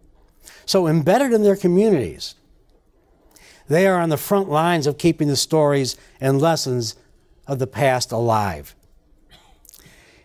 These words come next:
Now, Malcolm Forbes had told his kids, "Sell it all off." And in five <laughs> large, uh, catalogs that Sotheby's produced,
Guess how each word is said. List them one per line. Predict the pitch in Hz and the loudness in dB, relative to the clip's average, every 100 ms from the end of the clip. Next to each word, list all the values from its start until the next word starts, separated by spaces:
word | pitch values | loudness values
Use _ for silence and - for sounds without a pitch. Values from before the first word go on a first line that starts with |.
| _ _ _ - | _ _ _ -4
Now, | 143 | -2
Malcolm | 143 165 190 156 | 2 2 0 -2
Forbes | 127 196 202 156 147 143 - - _ _ _ _ | 0 4 4 4 -2 -8 -10 -18 _ _ _ _
had | 147 143 139 123 | 0 2 2 -2
told | - 156 143 | -2 0 0
his | 127 143 123 | 2 0 0
kids, | - 135 131 120 - - _ _ _ _ _ - | -2 0 0 -4 -10 -12 _ _ _ _ _ -14
"Sell | - 185 165 156 | -4 0 2 2
it | |
all | 143 131 | 2 2
off." | 117 92 - - _ _ _ _ _ _ _ _ _ _ | 0 -4 -10 -20 _ _ _ _ _ _ _ _ _ _
And | 139 135 | -6 -2
in | 131 120 | -2 -4
five | - 160 160 165 147 | 0 2 4 2 -2
<laughs> | |
large, | 123 131 185 151 180 160 139 - - _ _ _ _ - | -4 -2 0 0 0 -2 -6 -14 -20 _ _ _ _ -14
uh, | - 139 139 135 131 131 - - _ _ _ _ _ | -4 0 2 2 0 -2 -8 -20 _ _ _ _ _
catalogs | - 151 156 156 156 156 151 147 | -6 -4 -2 2 4 4 2 -2
that | 120 117 | -4 -4
Sotheby's | - 160 143 143 147 147 | -2 -2 -2 -4 -4 -4
produced, | - 135 139 139 131 | -6 -4 -2 -4 -6